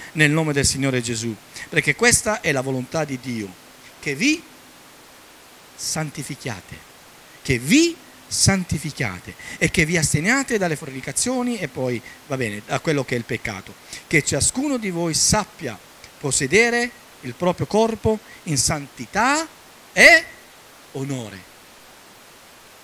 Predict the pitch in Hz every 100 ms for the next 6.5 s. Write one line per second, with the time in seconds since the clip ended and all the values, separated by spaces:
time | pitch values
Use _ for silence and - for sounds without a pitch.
0 | - - - - - - - - - 196
1 | 202 185 185 226 190 196 147 202 180 170
2 | 190 220 233 180 160 175 139 151 160 -
3 | - 240 240 - 185 214 240 208 156 151
4 | 202 165 170 202 147 101 - - - -
5 | - - - 202 170 143 - 240 214 196
6 | 208 190 185 190